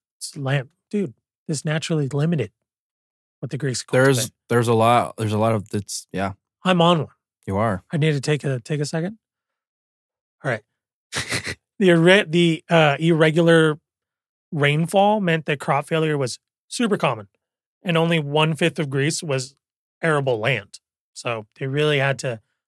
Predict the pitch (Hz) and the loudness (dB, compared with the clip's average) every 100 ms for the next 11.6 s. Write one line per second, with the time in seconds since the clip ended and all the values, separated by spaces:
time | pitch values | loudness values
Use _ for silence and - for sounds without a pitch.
0 | _ 143 139 139 135 120 - 123 127 123 | _ -8 -4 -2 -2 -2 -4 -2 0 2
1 | 139 131 120 139 151 - 123 123 139 123 | 2 2 2 2 0 0 0 2 2 2
2 | 107 110 110 - 123 123 110 170 123 135 | 2 -2 -4 -6 -2 2 4 4 6 4
3 | 113 117 123 120 123 120 104 101 123 127 | 4 4 6 6 4 4 2 2 4 6
4 | 123 - 117 - 107 110 101 98 113 92 | 4 6 4 4 2 4 2 4 2 2
5 | 85 87 143 151 165 147 156 139 147 156 | 0 2 2 2 0 0 0 2 4 4
6 | 156 156 156 147 - 143 139 180 202 - | 4 2 2 0 0 2 4 4 6 6
7 | 220 160 214 170 147 139 _ - 131 156 | 4 6 8 8 6 0 _ -2 2 2
8 | 156 139 156 117 110 113 113 - 135 127 | 4 6 6 4 2 -2 -2 -2 -2 -2
9 | - 117 117 120 113 - 113 107 110 110 | -2 -2 -2 -4 -6 -4 -4 -2 0 0
10 | 98 113 110 110 110 110 104 107 262 285 | -2 -6 -6 -4 -2 -2 0 2 2 2
11 | 277 285 240 226 180 | 2 0 0 2 2